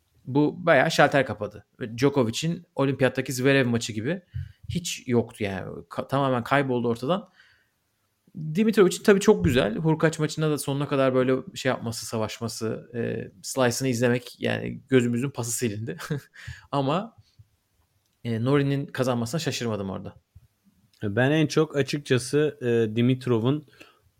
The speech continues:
Speaker 2: Medvedev'den önceki üçüncü tur performansını beğendim. Opelka'ya karşı, iyi bir servisçiye karşı, e,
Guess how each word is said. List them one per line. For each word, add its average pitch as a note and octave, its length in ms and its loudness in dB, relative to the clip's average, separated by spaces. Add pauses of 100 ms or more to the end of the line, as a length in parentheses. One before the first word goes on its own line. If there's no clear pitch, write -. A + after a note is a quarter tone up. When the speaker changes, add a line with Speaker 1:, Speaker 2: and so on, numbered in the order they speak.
(180)
Speaker 2:
Medvedev'den A2+ 720 4
önceki G#2+ 280 -2
üçüncü C3+ 420 0
tur C#3 180 2
performansını B2+ 720 2
beğendim. G#2 340 2
Opelka'ya A#2 560 2
karşı, C3 580 4 (340)
iyi A#2 200 4
bir B2 40 0
servisçiye B2 640 4
karşı, B2+ 560 2 (280)
e, A#2+ 120 -2